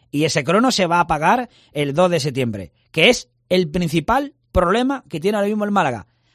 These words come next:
Aligerar equipaje, ponerse al día en el límite salarial e intentar de paso hacer un buen equipo. Pero ya vamos tarde. ¿Por qué el presidente ha llegado a este punto? ¿Por qué?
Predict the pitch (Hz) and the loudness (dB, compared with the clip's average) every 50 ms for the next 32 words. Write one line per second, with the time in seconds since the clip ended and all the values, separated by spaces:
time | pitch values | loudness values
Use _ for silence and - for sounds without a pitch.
0 | _ _ - 180 185 185 185 175 - - 190 190 226 247 254 - 240 208 180 175 | _ _ 0 2 2 2 2 0 0 0 0 2 2 0 0 0 -2 -2 -2 -2
1 | 156 190 170 - - 120 98 - _ _ _ _ _ - - 165 185 233 240 - | -2 -2 -2 -2 -4 -12 -14 -14 _ _ _ _ _ -2 -2 0 0 0 -2 -2
2 | - 247 240 220 185 190 185 151 135 117 107 - 160 156 156 151 151 170 220 226 | -2 -2 -2 -2 -2 0 0 0 0 -2 -4 -6 -6 -4 -4 -2 -2 0 0 0
3 | 208 185 170 160 127 151 147 143 147 175 220 247 277 254 - _ _ _ _ _ | 0 0 -2 -4 -4 -4 -4 -4 -2 0 2 0 0 -2 -6 _ _ _ _ _
4 | - 175 180 180 170 156 175 165 151 156 208 185 160 143 120 - 226 - - 285 | -2 -2 -2 -2 -2 -4 -4 -4 -2 0 -2 -2 -2 -2 -2 -2 -2 -2 -4 -8
5 | 302 - _ _ _ - 147 127 180 190 190 185 185 185 170 151 135 113 120 104 | -8 -10 _ _ _ -6 -6 -4 -2 -2 -2 0 0 -2 -2 -2 -4 -6 -6 -8
6 | 90 _ _ _ - 180 170 160 151 147 139 202 240 302 - - 170 180 180 180 | -10 _ _ _ -2 -2 0 0 0 0 2 0 0 0 0 2 4 4 4 4
7 | 151 - 175 147 131 117 117 101 _ _ _ _ _ - 170 170 160 139 - - | 2 0 -2 -2 -2 -2 -6 -10 _ _ _ _ _ 2 2 2 2 0 -4 -2
8 | 277 311 311 - - 208 196 180 147 175 160 131 185 214 202 165 190 165 131 _ | -2 -2 -2 -2 -4 -4 -4 -4 -4 -6 -8 -6 -4 -4 -4 -2 -4 -4 -6 _
9 | _ _ _ _ _ - 202 240 277 247 226 208 190 185 202 214 208 202 190 185 | _ _ _ _ _ -4 -2 0 0 0 0 0 0 2 2 2 2 2 0 0
10 | - - 175 139 151 151 131 110 120 107 92 _ _ _ _ _ - 160 156 143 | 0 -2 -6 -4 -4 -4 -4 -4 -6 -8 -10 _ _ _ _ _ -2 -2 -2 -2
11 | - - 208 170 104 - | 0 0 0 0 0 -4